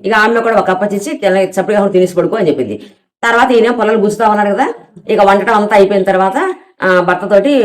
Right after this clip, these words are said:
"అయి-, మొత్తం అయిపోయింది, వంట వండేసాను, గారెలన్నీ వండేసాను" అంటది. "తీసుకురా, వండిని మొత్తం తీసుకురా" అంటాడు. ఆ బుట్ట బుట్ట తీసుకెళ్ళి ఇచ్చింది ఆయనకి. కూర్చొని ఒక కప్పచ్చి తినటం, ఒక పొల తీసేయడం, ఒక కప్పచ్చి తినటం, ఒక పొల తీసేయడం, చివరికి రెండు పొలాలు మిగిలినాయి. "ఇంకా మిగతా కూడా తీసుకురా" అంటాడు. "మిగతా కూడా తీసుకురా" అంటే,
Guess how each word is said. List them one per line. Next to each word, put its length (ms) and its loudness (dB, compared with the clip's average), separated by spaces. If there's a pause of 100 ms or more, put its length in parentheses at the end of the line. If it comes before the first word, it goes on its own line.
"అయి-, 260 2
మొత్తం 220 -2
అయిపోయింది, 360 0
వంట 220 -2
వండేసాను, 680 0
గారెలన్నీ 400 0
వండేసాను" 340 -2
అంటది. 200 -6 (140)
"తీసుకురా, 280 0
వండిని 220 2
మొత్తం 240 -4
తీసుకురా" 240 -4
అంటాడు. 220 -6 (220)
ఆ 40 -2
బుట్ట 220 2
బుట్ట 220 0
తీసుకెళ్ళి 340 0
ఇచ్చింది 240 -2
ఆయనకి. 280 -4 (420)
కూర్చొని 380 4
ఒక 100 0
కప్పచ్చి 280 -4
తినటం, 440 -2
ఒక 100 0
పొల 180 2
తీసేయడం, 360 2
ఒక 160 -2
కప్పచ్చి 220 -2
తినటం, 280 -2
ఒక 160 0
పొల 120 2
తీసేయడం, 460 -2 (380)
చివరికి 220 2
రెండు 160 2
పొలాలు 260 4
మిగిలినాయి. 480 -2 (120)
"ఇంకా 160 -2
మిగతా 260 2
కూడా 180 2
తీసుకురా" 280 4
అంటాడు. 360 0 (180)
"మిగతా 220 0
కూడా 140 0
తీసుకురా" 260 -2
అంటే, 280 -2